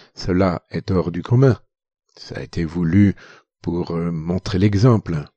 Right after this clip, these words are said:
Mais on voit que Michel Roy, son successeur, qu'il choisit lui-même, et avec qui il avait décidé de tout partager à moitié, Michel Roy,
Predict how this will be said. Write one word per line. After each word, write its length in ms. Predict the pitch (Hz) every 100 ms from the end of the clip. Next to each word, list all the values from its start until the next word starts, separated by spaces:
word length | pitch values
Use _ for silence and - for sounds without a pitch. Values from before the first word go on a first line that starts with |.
| _ _ _ _ _ _ _ _ _ _ _ _
Mais 280 | - 85 85
on 100 | 82
voit 360 | 85 101 92
que 180 | - -
Michel 580 | 95 85 90 - 95 87
Roy, 460 | 82 92 95 85 80
son 220 | - 90
successeur, 840 | - - 101 90 - 98 80 80 - - - _ -
qu'il 160 | 73 80
choisit 400 | - 87 85 82
lui-même, 540 | 104 98 92 80 71 - _ _ - _ -
et 100 | -
avec 240 | 90 85
qui 140 | -
il 100 | 92
avait 160 | 76 82
décidé 480 | 85 - 87 95 80
de 120 | 80
tout 160 | - 110
partager 440 | 98 - 90 95
à 80 | 90
moitié, 520 | 90 - - 92 113 _ _ - _ -
Michel 420 | 87 90 - 95 78
Roy, 460 | 76 82 101 147